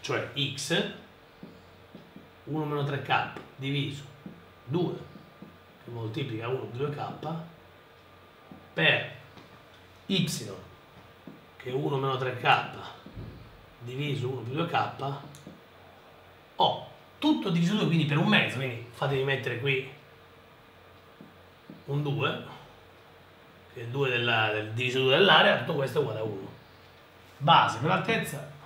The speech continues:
diviso due per un mezzo è uguale a uno. Moltiplichiamo, cosa otteniamo? Guardate, facciamo il conto e otterremo due valori di k che messi nell'equazione del fascio ci forniscono le due rette richieste.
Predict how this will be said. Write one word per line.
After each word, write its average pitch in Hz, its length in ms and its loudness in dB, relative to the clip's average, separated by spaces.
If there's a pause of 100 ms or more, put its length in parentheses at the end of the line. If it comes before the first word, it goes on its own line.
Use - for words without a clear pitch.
(1000)
diviso 139 360 0
due 147 140 2
per - 100 4
un 220 80 8
mezzo 147 240 2
è - 20 6
uguale 117 200 2
a - 20 2
uno. 95 300 -6 (420)
Moltiplichiamo, 190 540 4
cosa 147 100 2
otteniamo? 120 420 0
Guardate, 120 420 -4
facciamo - 300 0
il 190 80 6
conto 240 220 10
e - 20 0
otterremo 143 300 2
due 139 100 0
valori 190 260 8
di - 80 4
k 131 240 6
che 147 120 2
messi 151 520 4 (400)
nell'equazione 165 540 4
del 277 80 6
fascio 113 240 0
ci - 140 -6
forniscono 156 480 0
le 151 80 2
due 139 140 2
rette 98 240 -4
richieste. - 460 -4